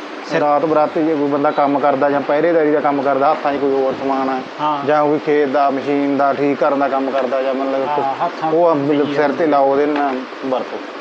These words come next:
Speaker 1: ਠੀਕ ਹੈ, ਯਾਨੀ ਕਿ ਜਿਹੜੇ ਮਿਸਤਰੀ ਬੰਦੇ ਆ, ਉਹਨਾਂ ਵਾਸਤੇ ਵੀ ਕੰਮ ਦੀ
Speaker 2: ਹਾਂ,
Speaker 1: ਚੀਜ਼
Speaker 2: ਹਾਂ,
Speaker 1: ਆ ਨਾ?
Speaker 2: ਬਹੁਤ ਵਧੀਆ, ਬਹੁਤ ਵਧੀਆ।
Speaker 1: ਹਾਂ।
Speaker 2: ਹਾਂ, ਬਹੁਤ ਵਧੀਆ
Speaker 1: ਇਹ
Speaker 2: ਰਿਜ਼ਲਟ
Speaker 1: ਜਿਹੜੇ
Speaker 2: ਦਾ।
Speaker 1: ਮਿਸਤਰੀ ਬੰਦੇ ਜਿਹੜੇ ਕੰਮ ਕਰਦੇ ਆ, ਦੇਖ ਸਕਦੇ ਆ, ਬਹੁਤ ਸੋਹਣੀ ਚੀਜ਼ ਆ ਤੁਹਾਡੇ
Speaker 2: ਬਾਕੀ
Speaker 1: ਵਾਸਤੇ।
Speaker 2: ਇਹਦੀ ਲਾਈਟ ਬਹੁਤ ਤੇਜ਼ ਆ ਗਈ ਤੇ ਹਨ-, ਆਪਣਾ
Speaker 1: ਅੱਛਾ,
Speaker 2: ਚਾਰਜ
Speaker 1: ਲਾਈਟ ਵੀ ਬਹੁਤ
Speaker 2: ਹਾਂਜੀ,
Speaker 1: ਵਧੀਆ।
Speaker 2: ਹਾਂਜੀ।
Speaker 1: ਤੇ ਤੁਸੀਂ ਇੱਕ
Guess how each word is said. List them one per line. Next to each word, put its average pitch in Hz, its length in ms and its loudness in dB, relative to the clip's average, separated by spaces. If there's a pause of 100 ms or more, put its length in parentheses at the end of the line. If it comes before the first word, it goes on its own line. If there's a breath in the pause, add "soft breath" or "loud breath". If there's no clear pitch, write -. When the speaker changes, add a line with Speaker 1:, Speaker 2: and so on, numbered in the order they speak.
(140)
Speaker 1:
ਠੀਕ 165 160 -6
ਹੈ, 165 40 -2
ਯਾਨੀ 170 200 -2
ਕਿ 185 120 -6
ਜਿਹੜੇ 180 220 -2
ਮਿਸਤਰੀ 185 360 -4
ਬੰਦੇ 170 260 -2
ਆ, 175 140 0 (220)
ਉਹਨਾਂ 190 220 -2
ਵਾਸਤੇ 190 260 2
ਵੀ 202 100 -4
ਕੰਮ 180 200 0
ਦੀ 170 60 -2
Speaker 2:
ਹਾਂ, 156 160 4
Speaker 1:
ਚੀਜ਼ 151 100 2
Speaker 2:
ਹਾਂ, 139 80 2
Speaker 1:
ਆ 135 80 2
ਨਾ? 143 60 2
Speaker 2:
ਬਹੁਤ 151 120 2
ਵਧੀਆ, 131 240 2
ਬਹੁਤ 120 200 -2
ਵਧੀਆ। 120 200 -2
Speaker 1:
ਹਾਂ। 120 80 -4 (320)
Speaker 2:
ਹਾਂ, 120 200 -6 (100)
ਬਹੁਤ 147 200 2
ਵਧੀਆ 147 160 4
Speaker 1:
ਇਹ 139 60 2
Speaker 2:
ਰਿਜ਼ਲਟ 135 220 2
Speaker 1:
ਜਿਹੜੇ 156 120 2
Speaker 2:
ਦਾ। 147 120 4
Speaker 1:
ਮਿਸਤਰੀ 208 300 -2
ਬੰਦੇ 208 220 0
ਜਿਹੜੇ 220 160 0
ਕੰਮ 208 240 0
ਕਰਦੇ 196 260 0
ਆ, 220 40 0
ਦੇਖ 175 220 -2
ਸਕਦੇ 190 260 2
ਆ, 220 40 0
ਬਹੁਤ 196 260 0
ਸੋਹਣੀ 220 280 -4
ਚੀਜ਼ 196 200 -2
ਆ 151 40 0
ਤੁਹਾਡੇ 147 240 2
Speaker 2:
ਬਾਕੀ 160 220 2
Speaker 1:
ਵਾਸਤੇ। 160 160 2
Speaker 2:
ਇਹਦੀ 160 160 2
ਲਾਈਟ 143 240 2
ਬਹੁਤ 151 220 2
ਤੇਜ਼ 151 280 2
ਆ 147 100 2
ਗਈ 143 120 0
ਤੇ 143 120 0
ਹਨ-, 131 300 -4 (100)
ਆਪਣਾ 139 260 -4
Speaker 1:
ਅੱਛਾ, 127 100 -6
Speaker 2:
ਚਾਰਜ 147 300 2
Speaker 1:
ਲਾਈਟ 185 200 2
ਵੀ 202 120 0
ਬਹੁਤ 143 140 2
Speaker 2:
ਹਾਂਜੀ, 135 120 2
Speaker 1:
ਵਧੀਆ। 123 180 0
Speaker 2:
ਹਾਂਜੀ। 156 580 -6
Speaker 1:
ਤੇ 220 60 -2
ਤੁਸੀਂ 220 220 -2
ਇੱਕ 226 140 -4